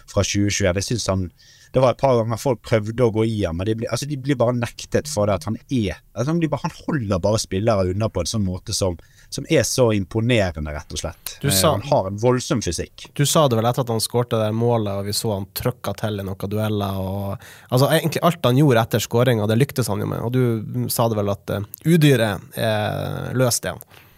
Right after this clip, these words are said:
Speaker 1: Ja, og det, det, han er jo et beist, og på sitt beste så er han rett og slett et beist. Det er ikke noen annen måte å si, eh, eller oppsummere han som spiller på, eller det er i hvert fall den beste måten å oppsummere han på. Og da er han, eh, veldig godt passende til en sånn type kamp som dette her, og så er det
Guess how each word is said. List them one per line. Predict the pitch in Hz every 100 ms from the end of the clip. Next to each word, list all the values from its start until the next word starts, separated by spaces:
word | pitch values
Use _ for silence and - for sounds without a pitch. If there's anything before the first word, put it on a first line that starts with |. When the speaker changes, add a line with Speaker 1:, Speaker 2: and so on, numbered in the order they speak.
| _ _ _
Speaker 1:
Ja, | - 123
og | 170
det, | 175 147 147 156
det, | 165
han | 175
er | 202
jo | 139
et | 87
beist, | 135 120 - -
og | -
på | 127
sitt | 135 117
beste | 147 - 98
så | 135
er | 117
han | 95
rett | 104 -
og | 85
slett | - 82
et | 87
beist. | 80 73 - -
Det | 107
er |
ikke | 104
noen | 90 95 101
annen | 90 82
måte | 87 82 -
å | 90
si, | - 92 76 - -
eh, | 85 85 80 80
eller | 85 92
oppsummere | - - - 85 85
han | 78 80
som | - 82
spiller | - 85 87 90
på, | - 73
eller | 92 95
det | 113
er | 101
i | 98
hvert | 98
fall | -
den | 87 87
beste | 90 - 110
måten | 98 85 -
å | 90
oppsummere | - 80 76
han | 67
på. | - - _ _ _ _ - -
Og | 123
da | 151
er | 139 156 110
han, | 90 90
eh, | 90 90 90 92 -
veldig | 123 135 156 101 95
godt | 95 - - -
passende | 92 - - 117 -
til | 90
en | 87
sånn | 104 85
type | 87 -
kamp | - 95
som | -
dette | 90 123
her, | 190
og | 262
så | 214 196 175
er | 175
det | 135